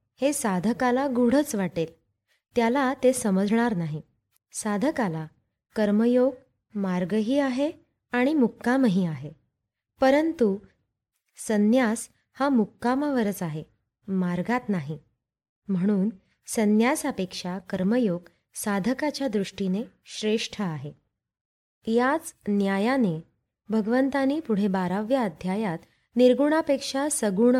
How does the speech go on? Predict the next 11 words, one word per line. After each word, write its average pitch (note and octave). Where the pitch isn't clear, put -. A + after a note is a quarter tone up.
विशेष A3
मानले E3+
आहे. D3+
सगुणात C4+
सर्व A3+
इंद्रियांना G#3
काम G#3+
आहे, F3
निर्गुणात G#3+
तसे G3
नाही. E3